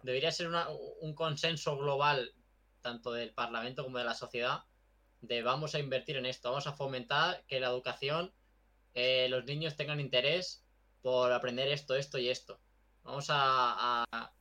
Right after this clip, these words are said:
mejorar la infraestructura tanto en, en los bachilleratos, por ejemplo, o en las universidades, para fomentar otro tipo de,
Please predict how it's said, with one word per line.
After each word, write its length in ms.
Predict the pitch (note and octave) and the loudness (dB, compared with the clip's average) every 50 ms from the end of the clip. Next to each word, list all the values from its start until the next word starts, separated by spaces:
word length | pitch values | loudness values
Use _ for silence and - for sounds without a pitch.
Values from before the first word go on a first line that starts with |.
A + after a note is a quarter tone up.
| _ _ - | _ _ -14
mejorar 760 | B2+ C3 B2+ B2 A#2+ - C3 B2 C3 C#3+ D#3 E3 F3 F3 - - | -8 -6 -4 -4 -2 0 0 4 6 6 6 6 6 4 -2 -6
la 180 | C3+ C#3 C3+ | -4 -2 -2
infraestructura 720 | C3 - - B2+ - C3 - - D3 D3 E3 D#3+ D3+ C3+ - | -2 -4 -8 -10 -10 -10 -8 -2 0 2 4 4 4 4 2
tanto 320 | C3+ B2+ A#2+ A#2+ B2+ B2+ | 0 -2 0 0 0 0
en, 280 | B2 A#2+ A#2 A#2 A2+ - _ _ _ _ _ _ _ _ _ _ - | 0 0 -4 -6 -10 -12 _ _ _ _ _ _ _ _ _ _ -6
en 180 | B2 B2 B2 | -4 -4 -2
los 140 | A#2+ A#2+ A#2 | -4 -4 -4
bachilleratos, 720 | A2+ A#2+ A#2 - - C3 A#2+ B2 C3+ C#3+ - E3+ E3+ E3 | -4 -4 -4 -4 -2 0 2 2 2 2 2 2 0 2
por 120 | - C#3 C3 | 0 -2 -2
ejemplo, 400 | C3 - D#3+ E3 - F#3 E3+ D3 | -2 -2 -4 -4 -2 0 2 4
o 100 | C3+ C3 | 4 4
en 40 | |
las 160 | B2 B2 - - | 2 0 -2 -6
universidades, 880 | A#2+ A#2+ B2 A#2+ - - B2 B2+ C#3 D3+ E3 F#3+ A3 G#3+ - - - _ _ _ _ _ _ _ _ _ | -6 -4 -4 -4 -2 0 2 2 2 2 2 0 -2 -6 -12 -18 -20 _ _ _ _ _ _ _ _ _
para 200 | - A#2+ A#2+ A#2 | -2 -2 -2 -2
fomentar 480 | - B2+ A#2 A#2 A2+ A2+ C3 C3 D3 D3+ | -2 -4 -6 -6 -2 2 2 4 4 4
otro 260 | C#3+ B2+ - B2+ B2 | 2 2 0 -2 -4
tipo 260 | - C3 - C#3+ C3 | -6 -4 0 0 2
de, 360 | B2 A#2 A#2 A2+ G#2+ G#2 - | 2 2 2 0 -2 -4 -6